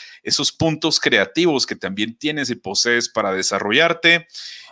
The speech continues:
y en algún momento algún porcentaje en tus debilidades, ser consciente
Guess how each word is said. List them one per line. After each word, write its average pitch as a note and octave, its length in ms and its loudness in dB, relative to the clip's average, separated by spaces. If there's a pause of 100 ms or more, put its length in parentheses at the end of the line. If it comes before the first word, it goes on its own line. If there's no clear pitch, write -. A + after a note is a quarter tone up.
(120)
y A2 540 2
en G#2+ 120 0
algún A2+ 320 0
momento D#3+ 760 4
algún A#2 600 0
porcentaje A#2+ 680 0
en G#2 100 -6
tus G#2 200 -8
debilidades, G#2 600 0
ser B2+ 220 -2
consciente A2 720 -2